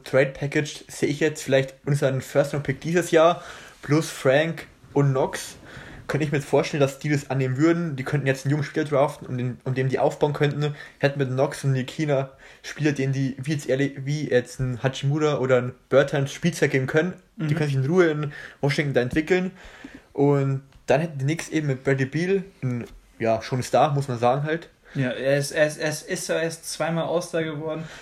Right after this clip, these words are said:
Speaker 2: aber man muss auch
Speaker 1: Ja,
Speaker 2: sagen,
Speaker 1: aber
Speaker 2: dieses Jahr war er ja verletzt und er averaged erst seit vier Saisons über zwanzig Punkte. Also
Speaker 1: Ja, aber er hat noch, noch nicht recht viel mehr als vier Saisons.
Speaker 2: Nee, er hat jetzt insgesamt, er ist jetzt in seiner doch schon achten Saison,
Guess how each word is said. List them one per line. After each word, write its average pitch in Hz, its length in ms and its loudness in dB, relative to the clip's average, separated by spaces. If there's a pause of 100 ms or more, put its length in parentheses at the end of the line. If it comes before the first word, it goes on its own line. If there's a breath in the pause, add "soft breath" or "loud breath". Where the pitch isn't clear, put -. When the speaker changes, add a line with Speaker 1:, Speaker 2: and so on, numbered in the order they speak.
(140 loud breath)
Speaker 2:
aber 143 180 0
man 151 100 -4
muss 160 160 -6
auch 139 180 0
Speaker 1:
Ja, 120 100 4
Speaker 2:
sagen, 127 60 6
Speaker 1:
aber 127 140 2
Speaker 2:
dieses 165 200 -2
Jahr 151 160 2
war 143 200 2
er 143 60 2
ja 139 40 0
verletzt 147 640 -4 (400 loud breath)
und 147 300 -2
er 135 220 2
averaged 151 500 -4
erst 143 160 -2
seit 147 180 -4
vier 160 180 -2
Saisons 143 380 -2
über 147 240 -4
zwanzig 139 480 -6
Punkte. 147 360 -6
Also 127 100 -2
Speaker 1:
Ja, 120 60 4
aber 113 100 4
er 113 100 4
hat 131 100 2
noch, 131 80 2
noch 127 520 -2
nicht 131 220 0
recht 127 160 0
viel 127 120 -4
mehr 123 140 2
als 120 80 -2
vier 123 160 -2
Saisons. 127 420 0 (420 loud breath)
Speaker 2:
Nee, 139 180 0
er 143 180 4
hat 156 160 -4
jetzt 151 260 -8
insgesamt, 165 640 -4
er 135 80 0
ist 143 80 -2
jetzt 147 240 -10
in 156 220 -6
seiner 139 500 -2
doch 180 240 -2
schon 147 260 -6
achten - 360 -8
Saison, 156 420 -6